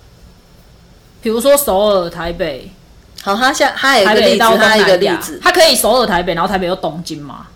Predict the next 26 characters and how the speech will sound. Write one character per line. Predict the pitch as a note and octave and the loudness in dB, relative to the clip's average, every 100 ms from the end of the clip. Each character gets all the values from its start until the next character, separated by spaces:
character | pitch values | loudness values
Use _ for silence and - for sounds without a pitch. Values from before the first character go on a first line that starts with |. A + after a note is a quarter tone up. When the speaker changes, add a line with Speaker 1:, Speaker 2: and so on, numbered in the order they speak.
| - - _ - - - - | -20 -20 _ -20 -20 -20 -8
Speaker 1:
这 | D#4+ | -2
感 | G3+ | -2
觉 | E3+ | -4
不 | F3+ | -4
太 | G#3 | -4
合 | F#3+ D#3+ C3+ | -4 -10 -18
理， | - - | -18 -10
因 | A#3+ | -4
为 | C4 A#3+ - | -4 -6 -6
就 | C#4 A3+ G3+ | -2 0 -2
航 | - F3 G3+ | -6 -6 -6
程 | A3+ F#3 D#3+ | -6 -8 -10
来 | D3 C#3+ | -12 -14
看 | D#3+ G3+ E3+ | -14 -14 -16
不 | - | -6
太 | G3 | -2
Speaker 2:
可 | |
是 | A3+ D4 | -2 -2
你 | A3 | 0
就 | C4+ C#4 C4+ | 2 2 2
又 | C#4 | 0
没 | A#3+ | 0
有 | F3 | -2
开 | G3 G3 | -2 -4
口 | F#3+ D#3 C3 | -2 -4 -2
啦。 | B2 C3+ | -2 -4